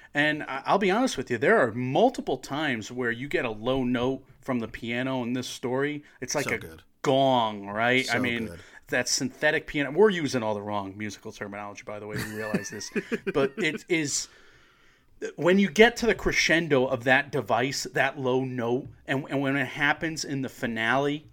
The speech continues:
Speaker 1: uh, at the Facebook headquarters,
Speaker 2: Mm-hmm.
Speaker 1: and it's the moment where the goosebumps on the back of your neck are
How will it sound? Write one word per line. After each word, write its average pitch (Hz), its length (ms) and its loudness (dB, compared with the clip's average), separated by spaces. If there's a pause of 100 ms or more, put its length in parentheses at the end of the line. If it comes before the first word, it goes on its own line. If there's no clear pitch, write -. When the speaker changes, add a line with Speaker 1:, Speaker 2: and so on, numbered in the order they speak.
Speaker 1:
uh, 131 160 -6
at 131 160 -8
the 135 100 -6
Facebook 143 480 -4
headquarters, 160 840 -6 (440)
Speaker 2:
Mm-hmm. 131 300 -6
Speaker 1:
and 180 140 6
it's 214 240 6
the 226 100 6
moment 175 640 8 (460)
where 151 180 4
the 139 100 6
goosebumps 156 960 6
on 139 300 4
the 117 60 -2
back 151 340 4
of 147 100 -6
your 135 140 0
neck 123 480 0 (160)
are 117 460 2